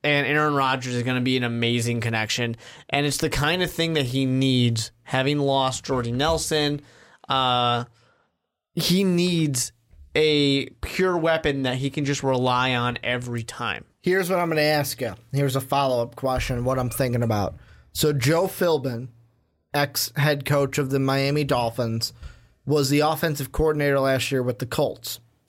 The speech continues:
Speaker 2: He is now the offensive coordinator with the Green Bay Packers. Here's the question I have.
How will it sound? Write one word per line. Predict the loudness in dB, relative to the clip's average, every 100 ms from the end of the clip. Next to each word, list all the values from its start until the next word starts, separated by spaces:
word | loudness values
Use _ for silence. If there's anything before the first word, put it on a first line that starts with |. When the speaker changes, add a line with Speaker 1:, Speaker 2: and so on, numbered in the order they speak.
| -2
Speaker 2:
He | 0
is | 2
now | 2 2 2
the | 2
offensive | 2 0 -2 0 -4 -2
coordinator | 0 0 0 2 0
with | 0 2 2 0 -6 -20 _ _
the | 0 2 2
Green | 2 2 2 2 0 -2
Bay | 0 2 2 0 -4 -6
Packers. | -2 0 0 -4 -8 -12 -18 -20 _ _ _ _
Here's | -2 0 2 -2
the |
question | 0 0 0 -2 -2
I |
have. | 0 -2 -4